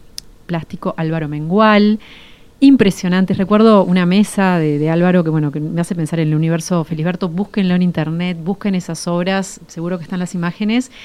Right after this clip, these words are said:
y remiten a ese universo. Bueno,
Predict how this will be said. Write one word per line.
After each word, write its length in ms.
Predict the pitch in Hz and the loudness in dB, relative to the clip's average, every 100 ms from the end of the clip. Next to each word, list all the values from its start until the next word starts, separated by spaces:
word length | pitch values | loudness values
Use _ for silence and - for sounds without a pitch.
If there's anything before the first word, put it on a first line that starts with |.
| - - - | -20 -14 -8
y 80 | 175 | -4
remiten 480 | 175 190 196 175 | 0 0 2 0
a 60 | 165 | -2
ese 160 | 175 180 | -4 -4
universo. 640 | 170 208 208 - 220 233 - _ _ - _ _ - _ | -2 0 0 -2 -6 -6 -10 _ _ -20 _ _ -20 _
Bueno, 340 | 196 175 165 | -4 -2 -4